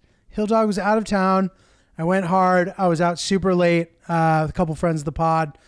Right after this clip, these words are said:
Sean Gardini, Lil Sasquatch. Saw the bar close. Not the ideal scenario, but I'll tell you what, if you do end up in that situation, you wake up the next day,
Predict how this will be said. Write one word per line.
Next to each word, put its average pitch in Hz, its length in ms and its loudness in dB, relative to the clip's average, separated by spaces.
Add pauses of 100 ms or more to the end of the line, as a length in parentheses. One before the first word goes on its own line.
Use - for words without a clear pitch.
(160)
Sean 170 280 -4
Gardini, 160 640 -2
Lil 175 220 -2
Sasquatch. 160 800 -4 (880)
Saw 226 280 0
the 196 60 0
bar 202 300 2
close. 202 680 0 (520)
Not 220 320 0
the 233 100 2
ideal 214 300 2
scenario, 220 680 0
but 185 140 -2
I'll 190 80 2
tell 226 160 -2
you 226 80 2
what, 240 340 0
if 175 140 -4
you 190 100 -4
do 220 240 2
end 208 160 0
up 214 140 0
in 208 240 -2
that 220 200 0
situation, 165 640 -6
you 165 80 -8
wake 165 160 -4
up 170 60 -6
the 160 80 -8
next 165 220 -6
day, 175 280 -4